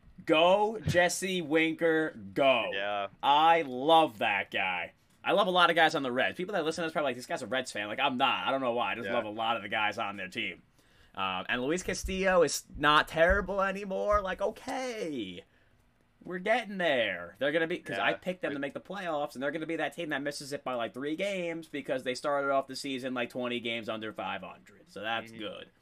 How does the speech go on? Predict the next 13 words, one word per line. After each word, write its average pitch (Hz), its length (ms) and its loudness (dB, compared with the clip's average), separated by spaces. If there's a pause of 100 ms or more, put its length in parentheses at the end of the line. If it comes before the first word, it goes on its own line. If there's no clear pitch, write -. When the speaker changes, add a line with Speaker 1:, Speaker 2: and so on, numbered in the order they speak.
(500)
Speaker 1:
Uh, 117 160 0
last 160 320 0
thing 160 160 0
before 143 200 -4
we 131 120 -4
get 135 140 -2
into 117 140 -8
some 120 160 -8
beat 131 180 -8
the 110 60 -14
streak 123 320 -8
and 113 120 -4
whatnot. 113 480 -2